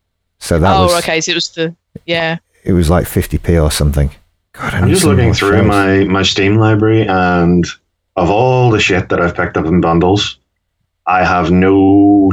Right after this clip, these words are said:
Speaker 3: T V tie-ins at all. I'm just looking through here. Yeah.
Speaker 1: I, I don't think they get put on P C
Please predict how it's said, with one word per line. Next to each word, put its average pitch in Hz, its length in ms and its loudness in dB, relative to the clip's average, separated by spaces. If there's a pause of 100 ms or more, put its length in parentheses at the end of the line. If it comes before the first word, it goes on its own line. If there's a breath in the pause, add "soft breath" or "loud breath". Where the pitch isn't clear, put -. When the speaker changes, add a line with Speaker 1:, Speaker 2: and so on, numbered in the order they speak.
Speaker 3:
T 90 220 0
V 85 440 -2 (260)
tie-ins 90 640 -2
at 82 120 0
all. - 280 -4 (540)
I'm 85 80 -2
just 92 100 0
looking 85 200 0
through 80 180 0
here. 82 220 0
Yeah. 85 100 0
Speaker 1:
I, 185 320 0
I 190 40 0
don't 208 260 0
think 175 220 0
they 170 140 0
get 151 240 -2
put - 140 -2
on 165 180 2
P 117 200 2
C 95 360 0